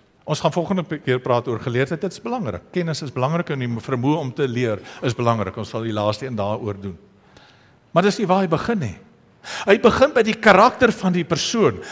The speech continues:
Hy begin in sy huishouding te kyk na sy verhouding met sy vrou. Hy kyk na sy, die verhouding met sy kinders. Dan kyk hy na die, die, die uiterlike dinge. Hoe lyk sy lewe?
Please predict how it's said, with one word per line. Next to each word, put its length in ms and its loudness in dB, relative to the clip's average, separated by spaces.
Hy 120 6
begin 340 2
in 80 4
sy 220 6
huishouding 520 6
te 80 2
kyk 260 4
na 140 4
sy 180 4
verhouding 360 6
met 120 2
sy 120 4
vrou. 300 6
Hy 80 4
kyk 220 4
na 120 4
sy, 280 2
die 120 0
verhouding 360 6
met 120 6
sy 120 4
kinders. 440 2
Dan 160 2
kyk 200 2
hy 60 4
na 200 6
die, 200 2
die, 220 2
die 140 4
uiterlike 520 2
dinge. 340 0
Hoe 160 4
lyk 220 6
sy 220 0
lewe? 460 0